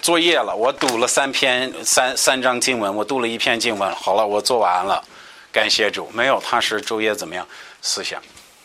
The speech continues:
我之前昼夜思考的是什么？恶然-，恶-，恶人的计谋，罪人的目标了，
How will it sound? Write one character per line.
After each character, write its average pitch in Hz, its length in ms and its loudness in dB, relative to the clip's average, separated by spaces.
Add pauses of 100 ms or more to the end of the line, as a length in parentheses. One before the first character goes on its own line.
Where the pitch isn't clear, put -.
(1600)
我 117 140 0
之 202 200 2
前 151 300 2
昼 170 220 2
夜 160 200 4
思 175 200 0
考 127 240 4
的 110 80 2
是 127 160 2
什 107 180 2
么？ 98 200 -4
恶 175 140 4
然-， 117 280 2
恶-， 151 140 2 (340)
恶 175 180 4
人 117 240 2
的 120 120 0
计 127 180 2
谋， 104 300 0 (1800)
罪 202 240 4
人 123 260 2
的 120 180 2
目 147 300 -2
标 120 300 0
了， 95 120 -8